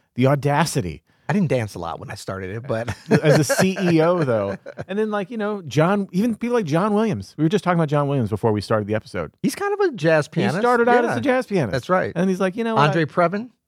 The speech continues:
Speaker 1: He just started out as a
Speaker 2: You know
Speaker 1: jazz
Speaker 2: what I'm
Speaker 1: pianist."
Speaker 2: saying?
Speaker 1: Like, all these folks. So,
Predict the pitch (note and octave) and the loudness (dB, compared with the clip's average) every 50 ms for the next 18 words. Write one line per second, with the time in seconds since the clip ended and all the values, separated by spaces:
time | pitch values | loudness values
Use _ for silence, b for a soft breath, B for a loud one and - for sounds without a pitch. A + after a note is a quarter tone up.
0 | _ _ _ - G3 - - E3 - - - D4+ - - D4+ A#3 A#3 A#3 A3+ A3 | _ _ _ -12 -10 -10 -10 -12 -14 -10 -6 -4 -4 -2 0 0 0 0 0 -2
1 | A3 - C4+ A3 A3+ A#3+ D3 D3+ C#3 A#2+ G#2+ D#3 D3+ D#3 - G#2 G2 - b b | -4 -2 0 2 2 2 0 0 0 0 0 0 0 0 0 -2 -2 -4 b b
2 | b b b b - C3+ D3 D3 D3+ C#3 - - - A#2 G#2+ G2 - - - - | b b b b 2 2 2 2 2 -2 -2 0 0 0 0 0 -4 -10 -16 -8
3 | - A#2+ G#2+ G#2 G2+ G2 F#2+ - | -2 0 0 2 0 0 -4 -10